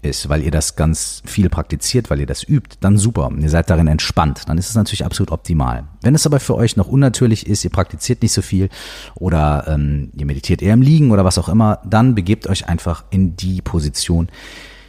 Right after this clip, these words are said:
in der ihr euch wohlfühlt. Wichtig wäre hier, dass ihr euch eine gewisse Offenheit im Körper bewahrt. Das heißt also, ich glaub, so eine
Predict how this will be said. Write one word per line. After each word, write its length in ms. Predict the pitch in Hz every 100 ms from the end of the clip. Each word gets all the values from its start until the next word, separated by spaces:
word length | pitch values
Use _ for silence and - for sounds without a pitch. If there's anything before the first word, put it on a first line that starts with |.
| - - -
in 140 | -
der 140 | 90 87
ihr 200 | 90 -
euch 400 | 87 85 - - - -
wohlfühlt. 880 | 71 71 80 78 71 - - - - - - - _ _ - _ _ _ _ - - - _ _
Wichtig 580 | 69 127 - 160 151 117
wäre 240 | 123 113
hier, 480 | 107 - 101 98 95 - _ _ _ _ _ - -
dass 580 | 87 92 - - - _
ihr 360 | 107 98 92
euch 320 | - 90 - -
eine 160 | 92
gewisse 420 | 85 92 107 - - _ _
Offenheit 1080 | - 113 - - 123 113 - 95 92 90 - -
im 180 | 92
Körper 540 | - - 80 78 73 71
bewahrt. 680 | 73 67 60 58 - - - _ _ -
Das 200 | - -
heißt 340 | 98 117 - -
also, 200 | 104 95
ich 140 | 82
glaub, 240 | - 107 -
so 120 | 95
eine 220 | 95 92